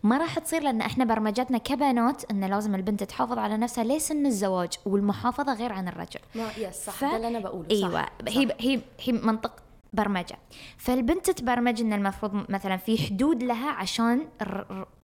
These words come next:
Speaker 1: تكون قابلة للزواج.
Speaker 2: بس الولد ما عندهوش نفس.
Speaker 1: ما عنده، أيوة.
Speaker 2: صح.
Speaker 1: ما عنده إنه يعني لا، لازم يكون عندك حدود ولا ما راح تتزوج. فهاي ال-، الخوف اللي موجود،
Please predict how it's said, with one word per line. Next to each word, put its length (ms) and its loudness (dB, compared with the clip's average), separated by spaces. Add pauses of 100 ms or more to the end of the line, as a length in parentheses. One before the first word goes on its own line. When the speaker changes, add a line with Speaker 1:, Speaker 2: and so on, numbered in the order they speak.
(500)
Speaker 1:
تكون 240 -2
قابلة 440 -4
للزواج. 640 -14
Speaker 2:
بس 180 -6
الولد 320 -4
ما 60 -4
عندهوش 420 -8
نفس. 400 -12
Speaker 1:
ما 140 6
عنده، 280 0
أيوة. 100 -2
Speaker 2:
صح. 200 -6 (200)
Speaker 1:
ما 100 4
عنده 400 4
إنه 180 4
يعني 240 2
لا، 220 4
لازم 260 0
يكون 160 -4
عندك 240 -2
حدود 280 -2
ولا 160 2
ما 80 2
راح 120 -2
تتزوج. 440 -4
فهاي 420 2
ال-، 280 0
الخوف 580 2
اللي 140 2
موجود، 460 -2